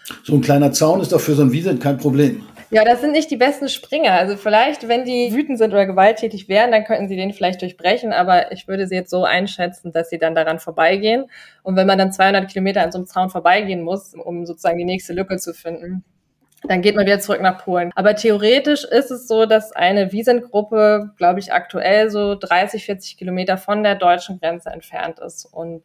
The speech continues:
Speaker 2: theoretisch kann ein Tier dann die deutsche Grenze überqueren.
Speaker 1: Und wie freuen sich die Leute schon, dass der Wiesent kommt? Oder bei so einem Wiesent, so, weiß ich auch nicht, sind die gefährlich?
Speaker 2: Äh, Abstand sollte man natürlich immer halten zu jedem Wildtier.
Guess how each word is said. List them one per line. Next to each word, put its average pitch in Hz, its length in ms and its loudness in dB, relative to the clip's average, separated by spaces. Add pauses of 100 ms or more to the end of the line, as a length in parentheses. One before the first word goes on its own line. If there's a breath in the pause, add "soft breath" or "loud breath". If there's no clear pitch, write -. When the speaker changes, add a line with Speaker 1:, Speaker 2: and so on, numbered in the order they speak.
Speaker 2:
theoretisch 196 580 -4
kann 233 480 -2 (460)
ein 190 240 -2
Tier 220 220 -2
dann 208 300 0
die 196 140 -8
deutsche 180 320 -6
Grenze 175 360 -8
überqueren. - 600 -12 (160)
Speaker 1:
Und 220 300 2
wie 151 240 -6
freuen 165 260 -4
sich 208 100 -6
die 185 100 -6
Leute 190 260 -4
schon, 180 240 -8
dass 160 120 -6
der 147 160 -8
Wiesent 165 320 -6
kommt? 208 280 2
Oder 143 320 0
bei 135 120 0
so 123 100 0
einem 131 140 2
Wiesent, 160 440 2
so, 143 340 2
weiß 139 160 4
ich 143 60 0
auch 175 120 0
nicht, - 220 -4 (640)
sind 127 200 -2
die 131 60 -2
gefährlich? 143 640 -2 (320)
Speaker 2:
Äh, 208 160 -6
Abstand 269 500 0
sollte 226 220 6
man 214 120 4
natürlich 196 260 -2
immer 214 220 2
halten 196 320 2
zu 190 120 -8
jedem 190 360 -2
Wildtier. 196 680 -2